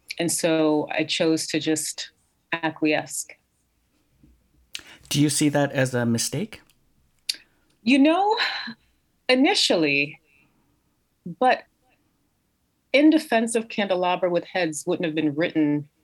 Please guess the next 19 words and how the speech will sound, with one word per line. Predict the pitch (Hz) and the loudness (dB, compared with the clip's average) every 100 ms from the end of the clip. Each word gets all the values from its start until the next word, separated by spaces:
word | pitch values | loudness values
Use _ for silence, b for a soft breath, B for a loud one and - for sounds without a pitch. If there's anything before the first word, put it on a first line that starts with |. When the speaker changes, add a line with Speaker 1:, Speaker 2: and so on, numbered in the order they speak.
| _ _ _ _ 131 | _ _ _ _ -4
Speaker 1:
had | 170 | -2
Speaker 2:
Yeah. | |
Speaker 1:
I | 170 | 0
not | 170 175 160 | 0 -2 0
made | 165 175 147 | 0 0 -2
that | 131 | -4
mistake. | 135 - 135 135 - - - _ _ _ _ | -6 -6 -6 -6 -8 -16 -20 _ _ _ _
So | - 180 170 160 156 151 - | -6 0 2 2 2 -2 -4
that | 185 185 | -2 -2
mistake | 185 - 175 160 156 | -2 -2 -2 -2 0
led | 156 156 151 - | 0 0 -2 0
to | 160 156 151 147 - _ _ _ | 2 4 2 0 -8 _ _ _
a | 143 | -8
poem | - - 165 156 151 147 147 151 _ | -4 0 2 2 2 2 0 -2 _
that's | 156 147 143 - | -4 -4 -4 -4
one | 165 | 0
of | 160 | 0
my | 147 135 | -2 -2
favorites, | - 170 160 - - - | -2 -2 -2 -6 -10 -12